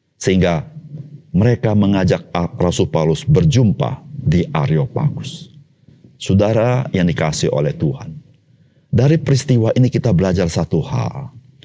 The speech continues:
Ternyata pemberitaan Injil itu dapat dilakukan dalam percakapan sehari-hari. Di mana saja kita berjumpa dengan orang. Artinya apa, saudara? Artinya Injil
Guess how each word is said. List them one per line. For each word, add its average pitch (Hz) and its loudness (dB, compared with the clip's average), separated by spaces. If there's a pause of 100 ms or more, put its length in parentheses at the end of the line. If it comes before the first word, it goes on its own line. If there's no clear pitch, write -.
(460)
Ternyata 175 2 (240)
pemberitaan 104 2
Injil 85 2
itu - -4 (560)
dapat 127 0
dilakukan 90 0
dalam 82 0
percakapan 80 -2
sehari-hari. 87 -2 (800)
Di 101 2
mana 202 4
saja 151 -2 (160)
kita 104 0
berjumpa 85 2
dengan 76 0
orang. - -4 (880)
Artinya 175 2
apa, - -2
saudara? 71 -4
Artinya 104 0 (160)
Injil 95 2